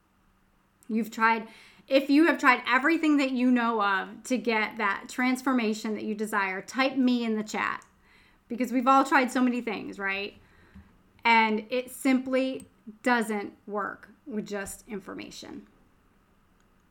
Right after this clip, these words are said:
Yeah, exactly. Lots of me's. Yep. All the things. <laughs> Yes, that's right. But here's the thing.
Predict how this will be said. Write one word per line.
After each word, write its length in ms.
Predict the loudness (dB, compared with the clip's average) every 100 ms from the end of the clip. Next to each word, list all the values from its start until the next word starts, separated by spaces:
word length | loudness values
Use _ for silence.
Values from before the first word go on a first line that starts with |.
| _ _ -6
Yeah, 220 | -6 -6 -10
exactly. 680 | -10 -4 -2 -2 -4 -16 -18 -20 _ _ _ _ _ _ _ _ _ _ -10
Lots 360 | -2 -2 -2
of 80 | -4
me's. 420 | -6 -6 -10 -16 -14
Yep. 260 | -8 -6 -8 _ -4
All 240 | 2 4
the 120 | 4 2
things. 640 | 4 8 8 6 0 -14
<laughs> 40 | _ _ -10
Yes, 340 | -10 -10 -14 -16
that's 240 | -16 -14
right. 400 | -8 -6 -6 -10 -16 _ _ _ _ -20 -20 -20 _ _ _ _ _ _ _ _ -2
But 140 | 2
here's 320 | 4 6 4
the 140 | 4 2
thing. 600 | 4 2 2 0 -2 -10